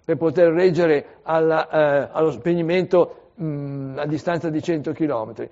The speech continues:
Anche qui si pensò a un satellite, anche perché nella parte, diciamo, in uscita non si vede nulla, cioè, eh, si vedeva solamente l'attenuazione della stella in entrata. Però, eh,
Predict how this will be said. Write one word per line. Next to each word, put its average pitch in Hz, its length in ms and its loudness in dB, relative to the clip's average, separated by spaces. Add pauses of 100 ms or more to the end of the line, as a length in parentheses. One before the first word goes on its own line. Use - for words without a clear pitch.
(120)
Anche 214 280 -2
qui 202 140 -2
si 185 80 -4
pensò 143 300 -6
a 139 40 -4
un 131 80 -8
satellite, 113 800 -6 (220)
anche 127 400 -6
perché 156 540 -4 (880)
nella 135 260 -4
parte, 151 400 -2
diciamo, 131 580 -4 (140)
in 175 160 -2
uscita 165 640 0
non 147 160 -8
si 147 140 -4
vede 147 200 0
nulla, 165 360 2 (180)
cioè, 165 240 0
eh, 135 340 -6
si 123 140 -4
vedeva 170 280 4
solamente 160 680 -2 (140)
l'attenuazione 160 520 -2
della 196 200 0
stella 151 420 -2
in 175 180 -4
entrata. - 760 -10 (920)
Però, 226 380 8
eh, 139 600 -2